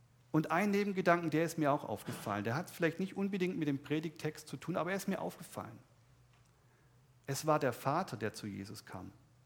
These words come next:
Es war nicht die Mutter. Wisst ihr, ich hab heute manchmal so den, äh, so den Eindruck, dass heute die, die Mütter und die Frauen ganz viel machen müssen, was nach meinem Verständnis eher die Väter oder die Männer machen sollten.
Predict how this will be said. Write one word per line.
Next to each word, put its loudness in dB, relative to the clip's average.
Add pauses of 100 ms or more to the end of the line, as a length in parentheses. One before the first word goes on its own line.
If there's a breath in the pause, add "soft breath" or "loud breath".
(220)
Es -6
war -2
nicht -4
die -4
Mutter. -8 (1700 soft breath)
Wisst 4
ihr, 6
ich 6
hab 10
heute 8
manchmal 6
so 4
den, 6
äh, 0
so -4
den 4
Eindruck, 4
dass 4
heute 4
die, 2
die 0
Mütter 8
und 2
die -2
Frauen 4
ganz 4
viel 2
machen 4
müssen, -2
was -2 (400 soft breath)
nach 8
meinem 8
Verständnis 0
eher 2
die -4
Väter -2
oder -4
die -2
Männer -2
machen -4
sollten. -8